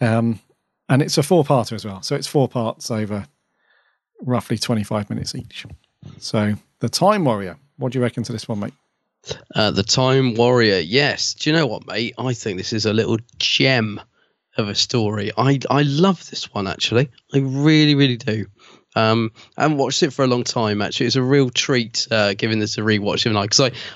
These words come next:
Speaker 2: I knew that I liked it, um, but I'd forgotten how much,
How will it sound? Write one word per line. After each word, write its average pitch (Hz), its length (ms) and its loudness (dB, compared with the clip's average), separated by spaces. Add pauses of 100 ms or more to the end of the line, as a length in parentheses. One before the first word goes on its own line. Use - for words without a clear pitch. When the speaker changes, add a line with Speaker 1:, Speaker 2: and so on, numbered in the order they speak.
(100)
Speaker 2:
I 135 100 0
knew 165 180 4
that 123 80 0
I 120 100 4
liked 135 440 0
it, 90 240 -10 (340)
um, 104 400 -6
but - 100 -6
I'd 113 100 -4
forgotten 113 480 -2
how 110 180 -2
much, 107 500 -2